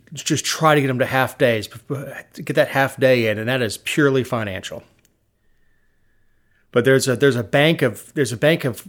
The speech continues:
time they have for weather, and they can use that.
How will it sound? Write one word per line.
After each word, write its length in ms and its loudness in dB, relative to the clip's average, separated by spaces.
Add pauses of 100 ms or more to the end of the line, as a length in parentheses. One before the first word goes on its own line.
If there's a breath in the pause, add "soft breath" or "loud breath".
(140)
time 340 0
they 80 -2
have 280 -2
for 140 -10
weather, 400 0
and 140 -8
they 80 -6
can 120 -10
use 320 -2
that. 400 -4